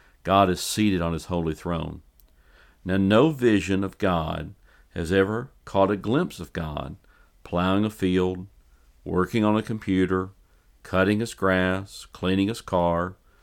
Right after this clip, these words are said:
filling out reports, or loading a truck. No, heaven is not coming apart at the seams. God is not at his wits' end.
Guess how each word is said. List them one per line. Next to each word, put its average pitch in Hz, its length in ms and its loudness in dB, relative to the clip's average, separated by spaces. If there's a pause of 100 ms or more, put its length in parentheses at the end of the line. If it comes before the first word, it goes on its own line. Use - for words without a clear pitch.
(400)
filling 120 460 4
out 120 160 2
reports, 123 540 0
or 95 80 0
loading 90 360 2
a 92 40 -4
truck. 85 400 -2 (720)
No, 90 480 -2 (540)
heaven 101 360 0
is 92 220 -6
not 90 380 0
coming 92 260 -2
apart 87 380 -2
at - 60 -18
the - 60 -14
seams. - 680 -12 (580)
God 87 280 0
is 76 160 -6
not 87 280 0
at 110 120 -4
his 113 200 -12
wits' 113 300 -6
end. 90 360 -6